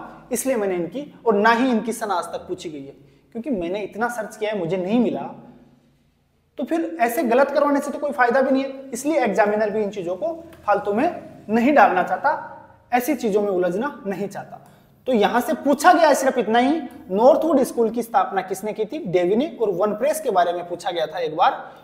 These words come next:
कि स्थापना किसने करी है? मेलविल डेवी ने। सिर्फ एक दो बार क्वेश्चन इनके पूछे गए हैं, ये दोनों चीजें ज्यादा पूछी नहीं जाती हैं, फिर भी मैंने डाल दी है।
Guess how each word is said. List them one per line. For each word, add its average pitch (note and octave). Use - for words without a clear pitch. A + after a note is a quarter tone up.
कि G3+
स्थापना E3
किसने D#3+
करी C#3+
है? -
मेलविल D3
डेवी C#3
ने। B3
सिर्फ -
एक A3+
दो G#3
बार F3+
क्वेश्चन F3+
इनके D3+
पूछे G#3
गए A3
हैं, C4
ये G#3
दोनों F3+
चीजें F3+
ज्यादा D3
पूछी C4+
नहीं G3+
जाती D#3+
हैं, F#3
फिर F4
भी F4
मैंने C4+
डाल E3+
दी F3
है। G#3+